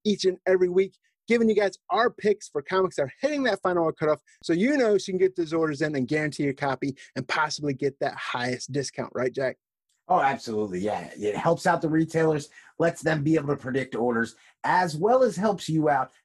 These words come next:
Speaker 2: not only in price, but like you mentioned, locking in that copy so you don't have to play that Wednesday Warrior game.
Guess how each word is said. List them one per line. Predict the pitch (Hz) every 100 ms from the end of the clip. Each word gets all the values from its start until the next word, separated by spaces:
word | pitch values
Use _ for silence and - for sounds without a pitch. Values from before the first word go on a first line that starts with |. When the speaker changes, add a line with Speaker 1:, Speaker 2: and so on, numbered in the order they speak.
| 113
Speaker 2:
not | 131
only | 131 127 123 117 117
in | 110 -
price, | 170 165 165 -
but | -
like | 107 104 110
you |
mentioned, | 107 - 92 - -
locking | 101 127 139 139 117 101
in | 98 92
that | 92 90 - 98
copy | 87 - 85 _ _ _ _ -
so | -
you | 107 135
don't | 151 117
have | 120 -
to | -
play | 120 110
that | 101 95
Wednesday | 98 95 - 98
Warrior | 92 92 87 82
game. | 78 76 71